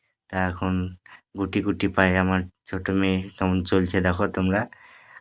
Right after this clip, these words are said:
আর ভিডিওটা কেমন হচ্ছে তোমরা একটু কমেন্ট করে বলবে। যারা Facebook থেকে দেখছো তাদেরকে বলছি, লাইক, কমেন্ট, শেয়ার করো। আর যারা YouTube থেকে দেখবে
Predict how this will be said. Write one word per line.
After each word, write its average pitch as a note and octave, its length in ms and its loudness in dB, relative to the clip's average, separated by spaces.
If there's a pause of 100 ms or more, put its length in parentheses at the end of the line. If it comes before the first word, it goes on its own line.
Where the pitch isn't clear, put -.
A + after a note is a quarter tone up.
আর F2+ 220 -4 (560)
ভিডিওটা F#2 460 -2
কেমন F#2+ 360 2
হচ্ছে F#2 380 -2
তোমরা F#2+ 320 2
একটু F#2 260 -2
কমেন্ট F#2 420 2
করে F#2+ 180 4
বলবে। F2+ 360 2 (520)
যারা F#2+ 260 2
Facebook F#2+ 520 -2
থেকে G#2 220 -2
দেখছো G#2 400 -2 (160)
তাদেরকে F#2 380 0
বলছি, F#2+ 380 0
লাইক, F#2 280 2
কমেন্ট, F#2+ 320 -2
শেয়ার F#2 260 -2
করো। G#2+ 260 -2 (720)
আর F2+ 80 -14
যারা F2+ 300 2 (340)
YouTube G2+ 320 -6
থেকে G#2 220 -4
দেখবে G2+ 380 -2